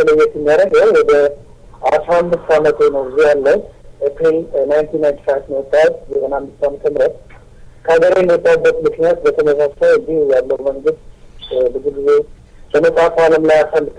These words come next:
ስለነበር በዛ ውስጥ በደረሰብኝ የፖለቲካ ችግር ነው የወጣሁት። ከዛም በኋላ ደግሞ ነገር ያለው የተለያዩ ኮሚቴዎች ተቋቁሞ ነበር። ከዚህም አልፎ አራት ጊዜ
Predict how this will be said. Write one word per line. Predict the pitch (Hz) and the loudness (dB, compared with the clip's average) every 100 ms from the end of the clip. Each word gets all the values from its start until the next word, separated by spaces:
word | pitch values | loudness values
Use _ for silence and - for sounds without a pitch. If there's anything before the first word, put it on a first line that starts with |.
| 147 | -4
ስለነበር | - 139 147 143 160 | -2 -2 -2 2 2
በዛ | 151 143 151 | 4 2 2
ውስጥ | 151 151 | 2 0
በደረሰብኝ | 131 135 139 151 135 147 | -4 -2 -2 -4 -6 -6
የፖለቲካ | 139 147 131 - 139 | -4 -4 -6 -6 -8
ችግር | - - 156 | -6 -4 -2
ነው | 139 127 | 0 -2
የወጣሁት። | 156 147 - 156 - - - - - - - - - | 0 0 2 0 0 -6 -20 -20 -20 -20 -20 -16 -2
ከዛም | 175 170 196 | 0 2 2
በኋላ | 175 165 165 | 2 4 4
ደግሞ | 165 190 214 208 165 156 | 2 2 2 0 -2 -2
ነገር | 147 143 190 180 143 | 0 2 2 2 0
ያለው | 147 143 160 175 | 0 2 2 2
የተለያዩ | 156 139 - 143 139 | 2 2 0 0 0
ኮሚቴዎች | - 143 139 143 - - | -2 -4 -2 -4 -4 -6
ተቋቁሞ | 143 131 - 139 151 | -6 -4 -8 -8 -2
ነበር። | 160 156 180 - - - - - - | 0 2 2 0 -12 -20 -20 -20 -14
ከዚህም | - 156 160 170 | -2 0 2 2
አልፎ | 160 160 196 175 | 2 2 2 4
አራት | 160 170 156 | 4 2 0
ጊዜ | 151 | -2